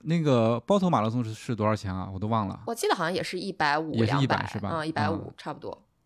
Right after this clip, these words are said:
Speaker 1: 你再低的话，作为这个上规模的城市马拉松，应该是没有比一百再低的了，我印象中。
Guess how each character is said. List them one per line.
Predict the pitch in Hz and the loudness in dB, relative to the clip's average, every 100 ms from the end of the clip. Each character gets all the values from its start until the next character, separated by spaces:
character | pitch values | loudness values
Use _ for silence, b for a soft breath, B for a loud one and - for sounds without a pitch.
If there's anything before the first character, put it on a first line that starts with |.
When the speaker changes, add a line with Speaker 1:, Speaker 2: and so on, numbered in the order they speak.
| - | -4
Speaker 1:
你 | 123 | -4
再 | - 175 135 | 0 2 2
低 | - 165 | 2 0
的 | 160 | 0
话， | 147 139 113 | 2 4 4
作 | 107 - 139 | 0 -2 0
为 | 139 | 2
这 | 143 | 2
个 | 127 107 104 - | 2 2 0 -4
上 | - 131 | -2 2
规 | 147 | 2
模 | 131 | 4
的 | 131 | 2
城 | - 113 | 2 -2
市 | 123 151 | 0 0
马 | 101 | 0
拉 | 101 | -2
松， | - 113 110 104 101 B B B B B - | 0 0 2 0 -4 B B B B B -6
应 | 160 | -2
该 | 185 | 0
是 | 180 - 135 107 95 - | -2 -2 -2 -2 -4 -8
没 | - 110 117 | -2 4 6
有 | 104 | 4
比 | 95 107 | 0 -4
一 | 117 | -2
百 | 110 98 | -2 -2
再 | 107 | -6
低 | 92 101 | -8 -10
的 | 98 | -10
了， | 95 | -12
我 | 107 101 | -8 -6
印 | 104 | -4
象 | 95 | -6
中。 | 92 92 | -8 -12